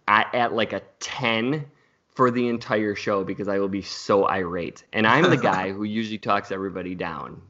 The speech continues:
Speaker 1: but this is
Speaker 2: <laughs>
Speaker 1: going to be, like, another level of crazy Andrew. So, you know, that would be entertaining as well. Um, but Maggie probably has a lot more interesting stuff going on, so I'll let her talk.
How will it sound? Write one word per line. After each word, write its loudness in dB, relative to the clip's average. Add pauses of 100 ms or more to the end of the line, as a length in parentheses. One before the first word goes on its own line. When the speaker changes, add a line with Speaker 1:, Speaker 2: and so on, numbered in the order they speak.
(100)
Speaker 1:
but 2 (100)
this 4
is -2
Speaker 2:
<laughs> -2
Speaker 1:
going 2
to -6
be, -4
like, -6 (560)
another 4
level 0
of -6
crazy -4
Andrew. -6
So, -2 (440)
you 6
know, 10
that 2
would 0
be 0
entertaining -4
as -8
well. 0 (220)
Um, 4
but 8
Maggie 6
probably 2
has 2
a -4
lot 2
more -2
interesting -4
stuff -4
going -4
on, -4
so -4
I'll 0
let -4
her -10
talk. -6